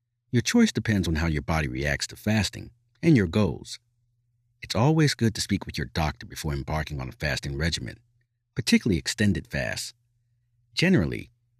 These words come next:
you may want to avoid fasting if you are pregnant, breastfeeding, have hormonal imbalances, have an eating disorder,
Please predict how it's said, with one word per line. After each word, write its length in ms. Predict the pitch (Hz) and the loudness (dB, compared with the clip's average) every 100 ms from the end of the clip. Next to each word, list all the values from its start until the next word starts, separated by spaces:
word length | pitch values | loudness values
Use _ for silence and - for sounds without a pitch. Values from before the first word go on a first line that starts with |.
| _ | _
you 80 | 139 | 4
may 140 | 202 | 6
want 180 | 202 151 | 8 6
to 60 | |
avoid 300 | 104 92 87 - | 4 2 0 0
fasting 420 | 92 85 - 64 | -2 -2 -2 -8
if 120 | 62 | -10
you 80 | 76 | -10
are 60 | 64 | -10
pregnant, 480 | - 92 92 117 117 _ _ _ _ | -2 -2 2 0 0 _ _ _ _
breastfeeding, 600 | - 95 - 78 62 57 - _ _ _ | 0 0 0 -4 -6 -10 -14 _ _ _
have 180 | - 82 | -6 -4
hormonal 500 | 85 85 98 110 107 | -2 2 4 4 4
imbalances, 720 | 90 87 90 85 - 50 - - _ _ _ - | 2 0 0 0 -4 -10 -14 -18 _ _ _ -8
have 140 | 80 | -4
an 100 | 82 | -2
eating 260 | 107 139 92 | 2 4 4
disorder, 480 | 71 - 60 52 | 0 -4 -6 -10